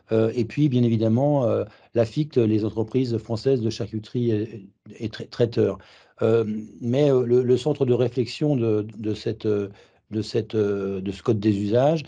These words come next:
c'est une association qui s'appelle l'Association en toute simplicité savoir-faire charcutier français, qui regroupe les, les, les deux, les deux entités. Et c'est à ce,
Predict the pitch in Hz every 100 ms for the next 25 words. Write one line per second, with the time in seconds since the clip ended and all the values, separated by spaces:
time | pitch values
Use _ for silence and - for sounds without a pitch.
0 | - - 110 117 120 120 110 110 - 139
1 | 107 95 101 92 104 - 107 - 104 -
2 | - 101 104 - 107 104 107 101 - 107
3 | 98 92 95 101 - 117 - 160 165 -
4 | - - - 120 120 113 143 123 110 104
5 | 98 - 110 113 107 113 117 110 107 120
6 | 117 - 107 139 175 - _ _ _ _
7 | _ _ _ _ - 107 110 101